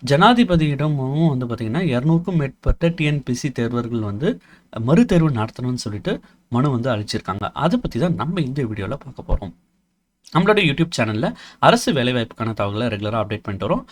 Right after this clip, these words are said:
மறக்காம நம்மளோட YouTube சேனலை சப்ஸ்கிரைப் பண்ணுங்க. டிஸ்கிரிப்ஷன்ல கொடுத்துருக்க WhatsApp குரூப் லிங்க், அதுக்கப்புறம் Telegram லிங்கையும் கிளிக் பண்ணி நமது அரசு வேலைவாய்ப்புக்குள்ள மறக்காம வந்து இணைங்க.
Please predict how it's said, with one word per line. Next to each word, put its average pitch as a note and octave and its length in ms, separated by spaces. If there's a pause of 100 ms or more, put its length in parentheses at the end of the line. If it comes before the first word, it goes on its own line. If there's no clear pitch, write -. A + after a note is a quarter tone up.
(220)
மறக்காம G3 360
நம்மளோட A#2+ 240
YouTube B2 400
சேனலை G#2+ 180
சப்ஸ்கிரைப் - 400
பண்ணுங்க. C3 340
டிஸ்கிரிப்ஷன்ல G3 460
கொடுத்துருக்க C#3 320
WhatsApp A#2 380
குரூப் A#2+ 180
லிங்க், E3+ 140
அதுக்கப்புறம் A#2+ 260
Telegram A#2 420
லிங்கையும் A2+ 180
கிளிக் - 200
பண்ணி D#3 160
நமது B2+ 200
அரசு B2+ 320
வேலைவாய்ப்புக்குள்ள A2 640
மறக்காம G2 220
வந்து F2+ 220
இணைங்க. F#2 280